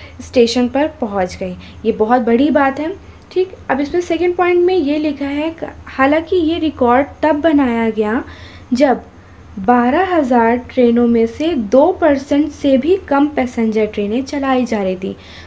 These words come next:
मतलब हमारे यहाँ total बारह हज़ार ट्रेनें जो हैं उसमें से केवल दो परसेंट से भी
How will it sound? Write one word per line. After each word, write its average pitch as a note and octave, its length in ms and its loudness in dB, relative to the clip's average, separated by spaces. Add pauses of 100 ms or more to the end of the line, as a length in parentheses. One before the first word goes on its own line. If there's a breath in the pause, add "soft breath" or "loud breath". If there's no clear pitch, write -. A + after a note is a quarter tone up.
(100)
मतलब A#3+ 180 4
हमारे C4 340 4
यहाँ C#4 180 0
total C#4 340 0
बारह A#3+ 380 2
हज़ार B3+ 340 4
ट्रेनें A#3 480 2
जो B3 140 2
हैं A3 260 -2 (380 loud breath)
उसमें C#4 300 2
से E4+ 220 -6 (340 loud breath)
केवल E4+ 320 4 (220)
दो D4+ 220 4 (120)
परसेंट D4 480 0
से C4 200 -2
भी D#4 140 0